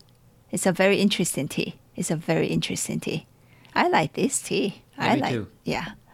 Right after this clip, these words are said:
Speaker 1: <laughs>
Speaker 2: When we were, when we were, when we were making the tea, well, I say we, but really I was just there asking a bunch of questions.
Speaker 1: <laughs> That's awesome.
Speaker 2: But, uh, when they were making the tea,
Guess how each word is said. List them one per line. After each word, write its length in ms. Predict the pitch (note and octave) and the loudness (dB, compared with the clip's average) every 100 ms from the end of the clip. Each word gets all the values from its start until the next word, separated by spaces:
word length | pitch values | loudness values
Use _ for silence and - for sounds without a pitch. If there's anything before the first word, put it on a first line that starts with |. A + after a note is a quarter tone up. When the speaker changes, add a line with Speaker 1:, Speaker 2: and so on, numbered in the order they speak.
| - - | -16 0
Speaker 1:
<laughs> 120 | - - A4 - A4+ - _ - - _ - | 0 4 0 2 0 0 _ -4 -4 _ -4
Speaker 2:
When 160 | C#3 D#3+ | 2 6
we 100 | G3+ | 8
were, 180 | F#3 E3+ | 6 2
when 140 | E3 | 2
we 60 | F3+ | 6
were, 240 | F3+ - - - | 6 4 -10 -4
when 140 | C3+ | 0
we 60 | F3 | 4
were 100 | D#3+ | 4
making 400 | A#2+ C3+ B2+ C3 | 4 2 2 -2
the 80 | A2 | -2
tea, 340 | - G#2 G2+ B2 | -4 -6 -6 0
well, 280 | A#2+ A2+ - - - _ - - | 0 0 -4 -6 -20 _ -8 2
I 80 | C#3 | 6
say 240 | C4+ F#3+ | 8 6
we, 360 | A#2+ B2+ B2+ A#2 | 6 6 6 6
but 220 | A2 - | 2 0
really 300 | C#3 D#3 B2 | 4 6 8
I 80 | A#2 | 8
was 180 | A#2+ A#2 | 6 2
just 200 | A#2 - _ _ | -4 -4 _ _
there 260 | A#2+ B2 A#2+ | 4 6 8
asking 420 | A2+ A#2 - A#2 | 6 4 2 0
a 40 | |
bunch 220 | G#2+ B2 B2 | 4 4 2
of 120 | G#2 | -2
questions. 680 | - A#2 - A#2 G#2 - - - - - C4 D4 G#4+ G#4 | 2 2 2 -6 -6 -10 -16 -18 -16 -6 -2 6 6 8
Speaker 1:
<laughs> 720 | C#5+ B4 - A#4 - - - | 6 4 4 0 0 -20 -10
That's 160 | A3+ - | -8 0
awesome. 640 | G#3+ D#4+ - - C#4 - - | 0 2 2 2 0 -2 4
Speaker 2:
But, 180 | C#3+ | 6
uh, 460 | C#3 C3 B2+ A#2+ A#2 - _ _ _ _ - - | 10 10 10 8 6 -4 _ _ _ _ -18 0
when 260 | C#3 B2+ | 2 4
they 160 | A#2 G3 | 6 8
were 160 | F3+ | 8
making 360 | C#3 B2+ A#2 A2+ | 6 4 4 -2
the 60 | G#2+ | -2
tea, 460 | A#2 A2 A2 A2+ | -2 -2 -4 -8